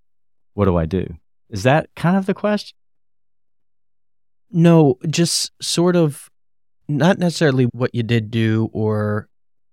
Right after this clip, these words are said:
Speaker 2: how you would handle it necessarily. Have you just ever been in that position where you kind of were in that bind?
Speaker 1: Yes.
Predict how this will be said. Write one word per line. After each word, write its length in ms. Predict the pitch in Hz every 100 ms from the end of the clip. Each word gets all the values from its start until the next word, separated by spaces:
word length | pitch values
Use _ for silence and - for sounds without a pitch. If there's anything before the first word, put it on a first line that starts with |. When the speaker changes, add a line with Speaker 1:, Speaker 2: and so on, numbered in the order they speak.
| _ _ _ _ _ _ _ _ _ _ _ _ -
Speaker 2:
how 240 | 139 127
you 420 | 120 120 117 110
would 240 | 110 110 95 -
handle 460 | - 147 143 113
it 100 | 107
necessarily. 680 | 113 110 - 110 110 113 - -
Have 240 | 139 131
you 160 | 139 131
just 320 | 135 131 -
ever 200 | 131 135
been 280 | 131 127 120 -
in 140 | 123
that 180 | 113 107
position 520 | 104 98 107 - - _ _ _ _ _ _ _ _
where 140 | 120
you 140 | 120 110
kind 220 | 120 113
of 100 | 110
were 140 | 120
in 160 | 117 120
that 240 | 107 -
bind? 420 | 110 101 104 - - _ _ _ _ _ _ _ _ _ _ _ _ _ _ _
Speaker 1:
Yes. 460 | - 92 - - -